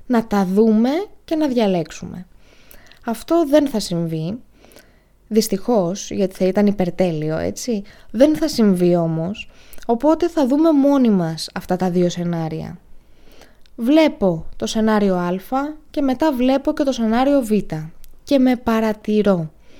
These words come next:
Πώς νιώθω όταν κλείνω τα μάτια και βλέπω το σενάριο Α; Νιώθω χαρά, νιώθω άγχος, νιώθω θλίψη, νιώθω ενθουσιασμό; Το σώμα μου πώς είναι, αναπνέω καλά;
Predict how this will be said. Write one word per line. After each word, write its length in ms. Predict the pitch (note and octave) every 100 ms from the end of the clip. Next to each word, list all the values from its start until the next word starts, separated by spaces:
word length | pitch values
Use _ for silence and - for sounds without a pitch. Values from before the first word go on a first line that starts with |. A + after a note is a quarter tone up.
| - - -
Πώς 200 | F4 E4
νιώθω 680 | D#4 C#4 A3+ - F#3 E3 E3+ - -
όταν 420 | A3 G#3 G3+ G3
κλείνω 320 | - G#3 G3
τα 120 | F3+ F3+
μάτια 500 | F3+ F3 - E3+ D#3+
και 180 | E3
βλέπω 380 | F#3 F#3 F3+ F3
το 100 | E3
σενάριο 480 | D#3+ E3 E3 E3 D#3+
Α; 460 | D#3 E3 - D#3 E3 _ _ - _ _ _ -
Νιώθω 340 | G#3+ A#3 B3
χαρά, 640 | B3 F#3+ F3 G3+ A#3 G3 - - - _ - -
νιώθω 400 | G3+ G#3 G#3 G#3+
άγχος, 640 | F#3 F#3 G3+ - A#3+ A3+
νιώθω 400 | G#3+ G3+ G3+ -
θλίψη, 880 | F#3+ - F#3+ F#3+ G3+ - - C#4 B3
νιώθω 500 | F3 F3+ F#3 F#3+ G#3
ενθουσιασμό; 1200 | F#3+ G3 F#3+ F3 F3+ F3 E3 E3+ F3+ F#3+ A3+ G3 - _ _ _ _ _ _ -
Το 120 | A3
σώμα 420 | G3+ - D4+ C4+
μου 180 | G#3 G3
πώς 320 | G3 C#4 C#4
είναι, 260 | B3 G#3 F3+
αναπνέω 640 | F3 F#3 F3+ G3+ G3 F#3
καλά; 540 | F3 F3 F3+ F3+ E3+